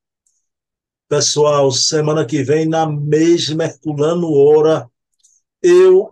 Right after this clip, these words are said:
e minha amiga alegre e feliz, Heloísa Pires, eu dedico esse programa a você, minha mãe Eva, que tem alegria de viver e que continua com a alegria de viver no mundo espiritual.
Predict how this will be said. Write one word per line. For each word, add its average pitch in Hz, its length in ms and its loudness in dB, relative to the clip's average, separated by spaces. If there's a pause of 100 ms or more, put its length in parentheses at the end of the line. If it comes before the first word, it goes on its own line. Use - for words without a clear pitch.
(120)
e 185 120 -4
minha 175 300 0
amiga 160 640 -4
alegre 160 500 -2
e 156 40 -6
feliz, 156 680 -10
Heloísa 156 500 -4
Pires, 170 600 -10 (560)
eu 165 140 -6
dedico 185 460 -2
esse 190 200 -2
programa 165 720 -4 (460)
a 165 100 -6
você, 170 480 -2
minha 160 220 -4
mãe 151 200 -2
Eva, 139 300 -2
que 156 140 -8
tem 165 140 -6
alegria 170 540 -4
de 156 120 -8
viver 156 480 -4
e 196 80 -12
que 208 180 -8
continua 233 920 -2 (580)
com 180 100 -4
a - 20 0
alegria 180 380 0
de 175 120 -2
viver 160 320 -4
no 180 80 -2
mundo 175 180 -4
espiritual. 151 720 -4